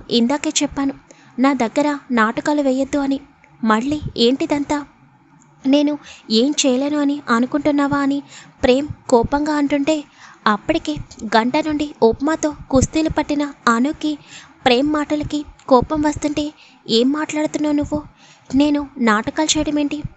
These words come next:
నేనెంతో కష్టపడి గంటసేపు కిచెన్లో ఉండి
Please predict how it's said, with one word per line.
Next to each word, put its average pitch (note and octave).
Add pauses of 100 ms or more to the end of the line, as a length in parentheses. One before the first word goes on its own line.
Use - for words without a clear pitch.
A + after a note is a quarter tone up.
(340)
నేనెంతో C4
కష్టపడి D4 (200)
గంటసేపు C#4 (440)
కిచెన్లో D4+
ఉండి D#4